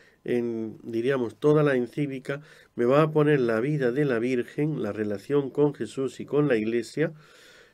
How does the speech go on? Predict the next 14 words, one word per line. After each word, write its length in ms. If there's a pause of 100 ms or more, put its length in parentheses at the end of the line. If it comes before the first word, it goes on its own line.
En 180
esta 320
primera 440
parte 420
que 100
estamos 500
viendo, 460
de 180
la 100
parte 340
de 80
la 80
encíclica, 640 (880)
eh, 400